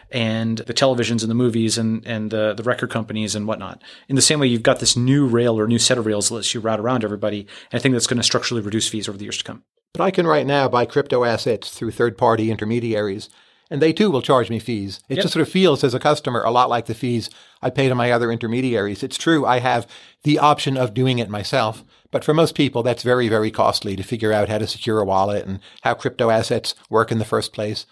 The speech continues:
Speaker 2: And they would rather pay the fee, basically, of two percent of their wealth. So why aren't we just reintroducing intermediaries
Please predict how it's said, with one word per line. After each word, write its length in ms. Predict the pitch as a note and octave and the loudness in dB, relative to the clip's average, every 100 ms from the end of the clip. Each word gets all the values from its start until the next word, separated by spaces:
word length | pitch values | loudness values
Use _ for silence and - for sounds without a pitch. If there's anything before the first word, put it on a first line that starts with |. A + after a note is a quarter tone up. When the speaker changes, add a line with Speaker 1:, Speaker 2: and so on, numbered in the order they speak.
| _ _ | _ _
Speaker 2:
And 100 | C3+ | -4
they 80 | C#3 | 0
would 120 | D3 | 2
rather 380 | D3 C#3+ C#3+ C#3 | 4 4 4 0
pay 180 | - C#3+ | 0 -2
the 100 | B2 | -2
fee, 200 | - D3+ | 0 0
basically, 460 | A#2 A#2+ - A#2+ A2+ | 0 -4 -4 -4 -4
of 80 | |
two 120 | - C3 | -4 -8
percent 320 | B2 C#3 A#2 | -4 -4 -2
of 80 | A2+ | -2
their 120 | A#2 | 0
wealth. 320 | C3+ A#2 - _ - - _ | 2 0 -4 _ -20 -20 _
So 160 | - C#3 | 0 4
why 180 | D3 D#3 | 6 6
aren't 180 | D3+ | 4
we 120 | C#3 C#3 | 4 2
just 200 | C#3+ - | 2 2
reintroducing 760 | C3+ C#3+ C3 B2 B2+ B2+ B2 | 2 2 0 0 0 0 -2
intermediaries 840 | A2+ A#2+ A#2+ C3 A#2+ A2 A2 G#2 | -2 0 0 2 4 4 2 -2